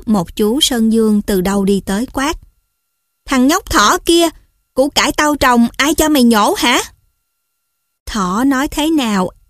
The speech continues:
anh Sơn Dương cũng không nghe, cứ cướp củ cải chạy đi. Thỏ tiếc củ cải quá, khóc tức tưởi một lúc, rồi đành phải đi kiếm thứ khác. Khi ăn đã no,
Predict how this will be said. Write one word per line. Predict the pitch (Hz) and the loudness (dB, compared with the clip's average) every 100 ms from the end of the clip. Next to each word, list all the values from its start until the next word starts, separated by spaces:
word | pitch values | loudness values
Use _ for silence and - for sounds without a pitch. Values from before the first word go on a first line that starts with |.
| _ | _
anh | - 233 226 | -4 0 0
Sơn | 220 226 214 | 0 0 0
Dương | 220 208 208 | 2 2 0
cũng | 175 226 | -2 -4
không | - 254 240 | -4 0 2
nghe, | 240 240 233 - _ _ _ _ | 2 0 -2 -10 _ _ _ _
cứ | - 226 254 330 - | -4 -2 0 -4 -2
cướp | 330 370 | -4 -2
củ | 196 196 | -2 -2
cải | - 165 220 | -4 -6 -6
chạy | - 139 | -6 -4
đi. | 202 240 240 - _ _ _ _ _ _ _ _ | 0 0 0 -6 _ _ _ _ _ _ _ _
Thỏ | - 190 160 185 247 | -10 -8 -6 -6 -4
tiếc | 302 - | -6 -4
củ | 202 208 | -6 -4
cải | 180 196 | -6 -6
quá, | 233 240 247 302 - _ _ _ | -6 -6 -4 -6 -10 _ _ _
khóc | 294 320 _ | -8 -8 _
tức | 330 - _ | -8 -8 _
tưởi | 202 180 247 | -2 0 0
một | 302 185 - | 0 -2 -4
lúc, | 269 403 - _ _ _ | -4 -4 -8 _ _ _
rồi | - 214 | -6 -2
đành | 190 185 180 180 | 0 0 0 -2
phải | 175 170 226 | -4 -6 -4
đi | 254 220 | -4 -4
kiếm | - 226 277 | -4 -2 -2
thứ | 311 302 | -2 -6
khác. | - 285 330 370 _ _ _ _ _ _ _ | -6 -6 -4 -8 _ _ _ _ _ _ _
Khi | - 226 | -10 -8
ăn | - 208 220 | -4 0 0
đã | 165 | -2
no, | 233 262 233 226 | -2 0 0 -2